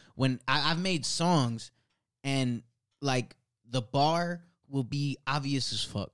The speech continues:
It, it's just the obvious bar that I, I came out with. And to me, you should just be able to get that bar.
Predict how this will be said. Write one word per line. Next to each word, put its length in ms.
It, 160
it's 200
just 200
the 140
obvious 480
bar 340
that 160
I, 220
I 260
came 320
out 200
with. 280
And 180
to 120
me, 580
you 360
should 180
just 200
be 140
able 200
to 60
get 280
that 220
bar. 360